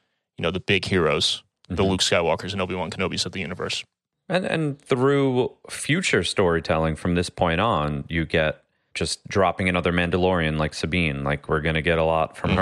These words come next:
Speaker 2: her and just how this tie, I mean, having Vader around ties everything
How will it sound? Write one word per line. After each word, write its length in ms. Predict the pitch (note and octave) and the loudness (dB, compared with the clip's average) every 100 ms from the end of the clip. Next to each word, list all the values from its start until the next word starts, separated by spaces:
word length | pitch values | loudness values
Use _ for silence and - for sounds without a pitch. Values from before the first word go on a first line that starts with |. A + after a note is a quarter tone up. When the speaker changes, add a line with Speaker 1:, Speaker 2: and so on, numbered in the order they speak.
| E2+ | 4
Speaker 2:
her 380 | D2+ C#2 - - - | 4 0 -2 -8 -6
and 420 | E2 D2+ C#2+ C#2 - - | -2 -2 -4 -8 -14 -10
just 260 | - D#2+ - | -2 -2 0
how 160 | D2+ D2+ | 0 0
this 180 | D2+ | -2
tie, 240 | - D#2 C2+ | 0 2 2
I 60 | |
mean, 140 | E2+ D#2+ | 0 0
having 240 | F#2 D#2 | -2 0
Vader 260 | D2+ D#2 C#2+ | 0 0 2
around 280 | D2 C#2+ C#2 | 0 -2 -2
ties 260 | D#2 C#2+ | -4 -2
everything 500 | D2+ C#2+ - C#2+ C#2 | -2 -4 -6 -8 -8